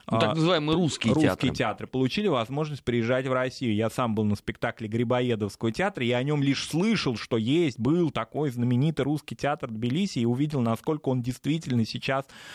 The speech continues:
Speaker 2: в, в отличной форме, и он приехал в Москву, и артисты,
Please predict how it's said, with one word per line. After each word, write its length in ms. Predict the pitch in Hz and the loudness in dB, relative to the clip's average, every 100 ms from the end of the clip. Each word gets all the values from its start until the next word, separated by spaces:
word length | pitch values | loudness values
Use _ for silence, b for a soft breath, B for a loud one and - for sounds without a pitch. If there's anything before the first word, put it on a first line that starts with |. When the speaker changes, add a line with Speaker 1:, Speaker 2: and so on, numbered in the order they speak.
| B B | B B
Speaker 2:
в, 140 | 107 107 - | -8 -8 -8
в 100 | - | -2
отличной 480 | 123 120 131 - 120 | -2 -2 -8 -2 -2
форме, 460 | 110 165 175 170 117 | 0 0 0 0 -2
и 160 | - 113 | 0 0
он 240 | 123 135 B B | 2 0 B B
приехал 440 | - 123 135 - 123 | -2 0 0 0 -2
в 40 | |
Москву, 400 | 127 123 - 175 | 0 0 -2 -4
и 160 | 202 120 | -2 0
артисты, 640 | 117 117 - 208 - 117 | -2 -4 -6 -8 -2 -2